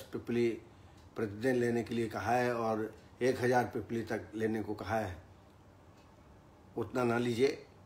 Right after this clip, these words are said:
एक पिपली से चालू करिए, दस पिपली तक ले जाएं,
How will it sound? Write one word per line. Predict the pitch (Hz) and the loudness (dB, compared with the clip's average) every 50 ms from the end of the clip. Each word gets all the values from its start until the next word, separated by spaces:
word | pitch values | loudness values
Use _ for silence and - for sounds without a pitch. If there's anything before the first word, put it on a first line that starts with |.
| - - - - - - - - - - - - - - | -20 -20 -20 -20 -20 -20 -20 -20 -20 -20 -20 -12 -2 4
एक | 131 139 147 147 - - | 6 6 6 6 4 2
पिपली | 131 - 139 135 131 123 | 2 2 4 2 2 2
से | 123 123 | 2 2
चालू | - 120 107 113 117 120 | 2 2 2 4 2 2
करिए, | 110 127 123 131 143 151 151 - - - | 2 2 2 4 4 4 4 2 -2 -6
दस | 113 107 135 131 135 - | -2 2 2 2 2 2
पिपली | 135 117 - 120 113 110 | 0 0 0 0 -2 0
तक | 110 113 104 113 113 123 | -2 -2 -4 -4 -4 -2
ले | 123 113 | 0 0
जाएं, | 104 92 85 76 | 0 0 -4 -8